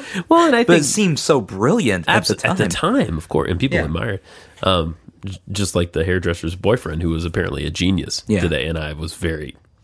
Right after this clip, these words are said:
Speaker 1: doubtful.
Speaker 2: Mm-hmm.
Speaker 1: Anyway, um,
Speaker 2: <laughs>
Speaker 1: I don't think Bobby's a genius. I'm sorry.
Speaker 2: No.
Speaker 1: Um, so, and I imagine, you know, both of us are in our early thirties.
Speaker 2: Mm-hmm.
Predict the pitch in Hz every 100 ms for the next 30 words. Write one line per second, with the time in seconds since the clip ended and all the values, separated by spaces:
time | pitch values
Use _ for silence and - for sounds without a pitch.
0 | _ _ - - - - - _ _ -
1 | _ - 107 90 85 120 82 73 - -
2 | - 127 120 104 - - - - _ _
3 | - - - - _ 220 - - - _
4 | - - - - - _ - 101 87 82
5 | 82 90 78 78 78 80 71 73 57 -
6 | - - 87 - - - - 107 110 135
7 | 120 - _ _ _ _ _ _ - -
8 | 170 139 - _ _ _ _ - _ _
9 | _ _ _ _ _ _ _ _ - _
10 | _ _ _ _ _ - - 123 120 113
11 | 135 185 120 85 78 95 _ - _ 113
12 | 98 90 101 104 95 90 92 85 78 -
13 | 85 85 - 104 87 67 85 - 123 85